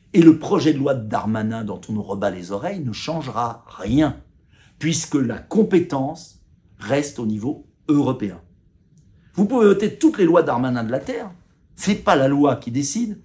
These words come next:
c'est la jurisprudence de la Cour de justice de l'Union européenne et de la C E D H et les directives de Bruxelles. Voilà la, l'immense hypocrisie.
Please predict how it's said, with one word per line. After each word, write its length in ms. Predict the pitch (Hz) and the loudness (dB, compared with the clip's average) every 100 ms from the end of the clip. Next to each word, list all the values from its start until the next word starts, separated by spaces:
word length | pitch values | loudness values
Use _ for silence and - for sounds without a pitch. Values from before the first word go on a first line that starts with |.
| _ | _
c'est 140 | - | -2
la 120 | 123 | 0
jurisprudence 800 | 113 123 131 131 - 123 143 165 | 0 -2 -4 -6 -8 -4 -4 -4
de 80 | 135 | -8
la 220 | 113 107 _ _ _ - | -10 -12 _ _ _ -6
Cour 220 | 185 175 | 0 0
de 100 | 135 | 0
justice 340 | 127 127 - | -2 -4 -6
de 80 | 123 | -6
l'Union 240 | 120 123 | -4 -4
européenne 480 | 120 117 120 131 135 - _ _ | -4 -6 -4 -4 -6 -10 _ _
et 100 | 151 | 2
de 100 | 147 120 | 2 2
la 100 | 110 | -2
C 160 | - | -4
E 80 | 113 | -6
D 120 | 104 | -4
H 340 | 98 87 - _ _ _ - | -6 -6 -10 _ _ _ 2
et 80 | |
les 100 | 147 | 4
directives 440 | 143 131 233 - 123 | 4 0 -2 -8 -10
de 60 | |
Bruxelles. 460 | 107 104 - - - _ _ _ _ _ _ _ _ _ _ | -8 -8 -10 -12 -14 _ _ _ _ _ _ _ _ _ _
Voilà 220 | 135 139 | 2 2
la, 140 | 135 127 | 2 0
l'immense 720 | 156 180 196 247 262 160 - | 2 4 4 4 0 -8 -10
hypocrisie. 600 | 110 107 - - - | -12 -12 -12 -16 -16